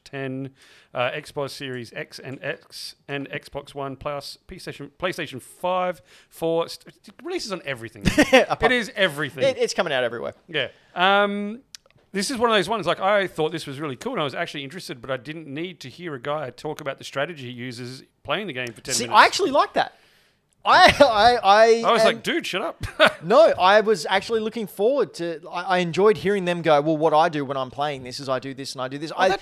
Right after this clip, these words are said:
Speaker 1: that's fine for thirty seconds.
Speaker 2: Yeah,
Speaker 1: But
Speaker 2: it's
Speaker 1: it was
Speaker 2: true.
Speaker 1: literally about five minutes.
Speaker 2: I also really enjoy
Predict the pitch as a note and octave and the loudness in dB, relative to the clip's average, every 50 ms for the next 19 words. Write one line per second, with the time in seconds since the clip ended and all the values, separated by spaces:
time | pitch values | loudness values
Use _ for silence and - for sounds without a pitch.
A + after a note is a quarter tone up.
0 | - - C4+ C4+ - - B3+ A#3 G3+ F3 - - - F3+ C#3 B2+ - C#3+ A2+ - | -2 -2 -2 -2 -2 -2 0 0 0 0 -4 -8 -8 -8 -8 -6 -6 -6 -8 -8
1 | A#2 - - - _ - - G3+ F#3 G#3 A#3+ A3 C#3+ B2+ D#3 E3 F3+ F#3 F#3 E3+ | -10 -20 -20 -20 _ -6 -2 2 2 2 4 2 0 0 0 -2 0 0 0 0
2 | D#3+ D3 C#3+ C#3 C3 C3+ - - C#3+ C3+ B2 A2+ G#2+ A#2+ A2+ A2+ - - - _ | 0 2 2 2 0 0 -2 -4 -2 -2 -2 -2 -6 -8 -14 -14 -16 -20 -20 _
3 | - - C3+ D3+ F3 F#3 F#3 F3 D#3+ - E3 C#3+ C#3 C3+ C3 _ _ _ D3+ D3 | -6 0 4 4 4 4 4 2 0 0 0 0 0 -2 -4 _ _ _ -12 -8
4 | C#3+ D3 C#3+ C3+ C3 B2 - B2+ B2+ B2+ B2 B2 B2 B2 | -8 -6 -6 -8 -10 -10 -8 -6 -4 -4 -4 -4 -6 -10